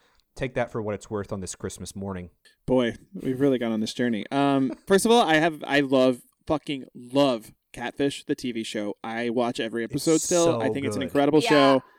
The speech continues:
Speaker 2: It's a show that will never get old.
Speaker 3: I, I'm really up-, I was really upset when Max left because I,
Speaker 1: Mm-hmm.
Speaker 3: whenever Max got fired up and was angry with someone, it was the most satisfying thing in the world.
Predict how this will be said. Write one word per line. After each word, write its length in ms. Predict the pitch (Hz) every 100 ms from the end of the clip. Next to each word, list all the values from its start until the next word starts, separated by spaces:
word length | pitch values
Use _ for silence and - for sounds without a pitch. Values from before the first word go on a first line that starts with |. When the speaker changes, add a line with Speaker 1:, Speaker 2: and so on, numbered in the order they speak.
| -
Speaker 2:
It's 160 | 170
a 60 | 175
show 160 | 208 208
that 100 | 220
will 120 | 196
never 260 | 180 185
get 160 | 190 185
old. 240 | 170 139 -
Speaker 3:
I, 240 | 247 269 254
I'm 220 | 277 277
really 280 | 285 302 294
up-, 160 | 262 -
I 80 | 254
was 160 | 269
really 160 | 262 277
upset 240 | 254 262
when 160 | 240 220
Max 320 | 208 196 202
left 280 | 202 180 180
because 200 | 208 208 -
I, 420 | 208 233 247 247
Speaker 1:
Mm-hmm. 120 | -
Speaker 3:
whenever 320 | 202 233 277 381
Max 360 | 214 196 226 -
got 240 | 226 196 -
fired 360 | 202 190 208 190
up 160 | 180
and 80 | 190
was 120 | 202 -
angry 360 | 185 180 214
with 160 | 220 233
someone, 440 | 269 254 262 269
it 160 | 254 226
was 180 | 240 196
the 180 | 208 214
most 320 | 208 202 214
satisfying 640 | 190 180 185 - 185 180
thing 200 | 185 175
in 80 | 170
the 60 | 165
world. 600 | 165 156 147 95 101